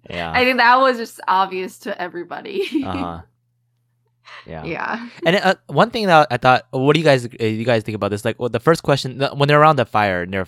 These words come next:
Speaker 1: uh, they're drinking, uh, they asked him, like, "Oh, how many cans did you get?" And he s-, he, he drank, right? 'Cause he didn't wanna say.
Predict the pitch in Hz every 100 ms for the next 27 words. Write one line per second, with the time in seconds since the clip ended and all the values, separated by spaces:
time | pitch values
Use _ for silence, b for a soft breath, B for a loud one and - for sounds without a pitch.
0 | - 92 90 90 - 98 95 95 87 85
1 | - b b b b - 107 104 98 110
2 | 110 110 113 107 104 98 113 110 110 104
3 | 92 90 82 - _ _ _ _ _ 101
4 | 104 104 113 120 123 113 117 113 98 85
5 | 78 80 - 95 92 87 - 104 117 160